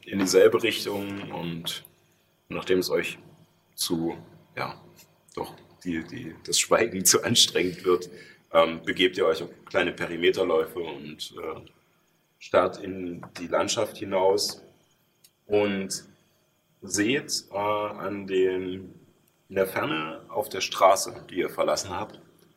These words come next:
ähm, also du siehst es tatsächlich nicht, weil du gerade auf der anderen Seite stehst. <laughs> Äh, <laughs> Illuminus sieht es. Ähm, äh, siehst du drei Karren, äh, die sehr schnell unterwegs sind. Äh, kleine Karren,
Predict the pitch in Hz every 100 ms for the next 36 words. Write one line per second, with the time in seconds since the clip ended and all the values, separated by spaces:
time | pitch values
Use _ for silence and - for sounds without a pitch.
0 | _ _ _ - 85 82 85 78 82 87
1 | 95 92 95 - - 87 80 - - 123
2 | - 95 87 - 92 - 95 123 123 127
3 | 139 165 175 120 107 113 - - - -
4 | - - - 90 95 104 - - - -
5 | - - - - - - - 151 - -
6 | - 98 - - - 90 101 104 104 107
7 | 107 - - _ _ _ _ _ - 98
8 | 95 98 117 - 113 110 107 110 - -
9 | _ - 95 92 - - 127 113 78 71
10 | - - - _ _ - - 82 85 90
11 | 85 - 98 98 101 98 104 107 - 113
12 | 95 101 90 92 90 85 - 67 64 -
13 | - 82 82 82 85 - 117 120 - 92
14 | 104 113 120